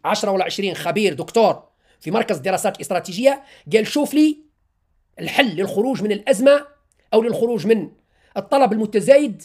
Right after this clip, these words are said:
على الحبوب ومشتقاتها، على اللحوم، على كذا، شوف لي،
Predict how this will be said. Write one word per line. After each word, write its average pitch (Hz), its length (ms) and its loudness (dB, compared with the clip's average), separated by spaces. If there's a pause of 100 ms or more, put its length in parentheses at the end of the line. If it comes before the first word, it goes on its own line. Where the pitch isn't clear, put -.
(140)
على 254 420 0
الحبوب 226 680 0 (360)
ومشتقاتها، - 600 0 (360)
على 262 440 2
اللحوم، 202 500 0 (520)
على 254 440 2
كذا، 185 280 4
شوف - 240 0
لي، 127 80 -16